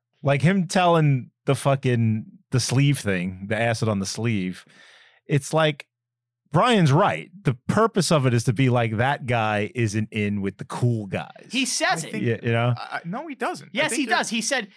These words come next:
Speaker 2: he said that guy will return to his life of
Speaker 1: Yeah.
Speaker 2: not doing drugs, never knowing what he's missing.
Speaker 3: No,
Speaker 1: Yeah.
Speaker 3: you're wrong.
Speaker 2: He
Speaker 3: That's
Speaker 2: says
Speaker 3: not the
Speaker 2: that.
Speaker 3: line. That's not the line. You're wrong. You're
Speaker 1: I don't, I
Speaker 3: actually
Speaker 1: don't think
Speaker 3: wrong.
Speaker 1: that's the line verbatim.
Speaker 2: It's something to that effect.
Speaker 3: He says,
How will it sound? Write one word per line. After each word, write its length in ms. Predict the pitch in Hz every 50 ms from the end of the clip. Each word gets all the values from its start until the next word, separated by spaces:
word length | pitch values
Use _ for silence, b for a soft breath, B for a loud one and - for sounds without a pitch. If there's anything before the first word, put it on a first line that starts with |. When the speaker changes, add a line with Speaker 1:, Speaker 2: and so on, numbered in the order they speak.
| b b
Speaker 2:
he 120 | b 208 202
said 240 | - 240 202 160
that 240 | 165 202 233 285 247 208
guy 240 | 247 226 214 220
will 180 | 208 196 190 175 165
return 400 | 170 - - - 196 208 220 208
to 160 | - - 247
his 160 | 226 220 180 165
life 400 | 180 180 180 175 160 151 147 -
of 60 | 196
Speaker 1:
Yeah. 160 | 190 170 120
Speaker 2:
not 240 | 185 175 202 226 214
doing 300 | 170 226 220 208 208 196
drugs, 400 | 156 170 196 185 165 160 143 143 B B B B
never 400 | 135 160 180 190 196 185 208 214
knowing 460 | 202 196 202 196 196 185 175 170 160
what 180 | 165 180 170 139
he's 240 | 185 190 165 127
missing. 360 | 147 160 156 139 - - 107 -
Speaker 3:
No, 240 | 220 277 370 - 127
Speaker 1:
Yeah. 160 | 117 80 73 - -
Speaker 3:
you're 240 | 151 180 208 214 220
wrong. 360 | 240 311 339 214 - - _
Speaker 2:
He 160 | - - 214 -
Speaker 3:
That's 140 | 175 175
Speaker 2:
says 60 | - 330 - -
Speaker 3:
not 60 | -
the 60 | 240
Speaker 2:
that. 100 | 247 - 330
Speaker 3:
line. 80 | - -
That's 180 | 160 165 -
not 280 | 175 175 185 208 196 -
the 60 | 202 208
line. 240 | 262 302 196 135
You're 140 | 123 123 123 -
wrong. 220 | - 262 - - _ _ _ _ _ -
You're 140 | 143 143 120
Speaker 1:
I 40 | 120
don't, 200 | 139 143 135 135
I 20 |
Speaker 3:
actually 100 | 135 135
Speaker 1:
don't 140 | 135 143 143 -
think 100 | 135 131
Speaker 3:
wrong. 80 | -
Speaker 1:
that's 220 | 123 120 110 - -
the 80 | 117
line 240 | 110 110 107 104 101
verbatim. 240 | 98 95 269 - 98
Speaker 2:
It's 120 | 104 175
something 340 | 180 320 320 311 311 302 269
to 100 | 254 247
that 180 | 240 220 208 180
effect. 320 | - - 202 151 107 - -
Speaker 3:
He 100 | 196 202
says, 340 | 196 - 214 208 190 170